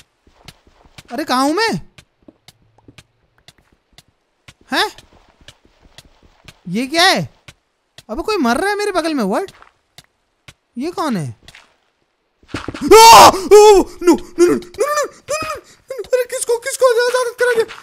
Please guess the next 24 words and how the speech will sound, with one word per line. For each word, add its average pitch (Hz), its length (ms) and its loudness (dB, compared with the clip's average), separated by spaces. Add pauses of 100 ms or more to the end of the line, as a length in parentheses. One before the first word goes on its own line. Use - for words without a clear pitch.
(200)
गलती 311 240 -10
से, 330 120 -8 (360)
अरे 381 140 -8
गलती 370 280 -8
से 508 120 -2
भाई, 453 180 -4 (420)
ये 370 140 -4
कहाँ 392 340 -4
आ 349 40 -4
गए 359 100 -6
हम 320 140 -6
लोग? 285 140 -6 (460)
ओके, 220 300 -12
मैं 208 220 -12
मरने 247 260 -4
वाला 240 200 -4
हूँ 233 80 -6
गाइस। 247 220 -6
अरे 392 440 -6
भाई 349 260 -4
उसका 453 200 -8
डैमेज 453 300 -8
देखो। 523 520 -6 (1500)
ओके। 427 280 -6